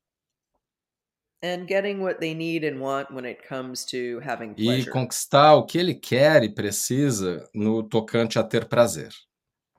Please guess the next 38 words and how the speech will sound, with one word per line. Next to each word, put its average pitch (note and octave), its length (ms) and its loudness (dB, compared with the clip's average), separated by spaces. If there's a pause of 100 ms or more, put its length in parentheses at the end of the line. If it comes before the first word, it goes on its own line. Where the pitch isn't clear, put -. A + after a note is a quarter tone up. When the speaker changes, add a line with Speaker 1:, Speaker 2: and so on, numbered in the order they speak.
(1600)
Speaker 1:
Sometimes E3 600 -6
they D#3 120 -2
do D#3 360 -4
this D3 280 -4
through D3 220 -6
a - 20 -6
network C3+ 600 -6
of A#2 180 -10
allies A#2 680 -6
or G2+ 100 -10
people B2 340 -12
Speaker 2:
Ele, G2+ 100 -4
Speaker 1:
they G2+ 60 4
Speaker 2:
às G2 140 0
vezes, G#2+ 220 0
Speaker 1:
know. - 80 -8
Speaker 2:
faz G#2+ 340 2
isso C#3 320 2
a G2+ 80 0
partir C3 580 0
de C3+ 120 -6
uma B2 180 -4
rede B2+ 680 0
de G2 120 -4
aliados G2 760 2
com - 180 -12
pessoas F#2 440 -6
que - 100 -6
ele G2+ 80 -4
conheça. E2+ 760 -6 (1700)
Speaker 1:
A C3 80 -10
kind D3 300 -6
of C3+ 120 -6
mafia. B2 400 -4
Speaker 2:
Tipo F#2 140 -6
de G2 80 -2
uma G#2 180 4
máfia. F2+ 540 -4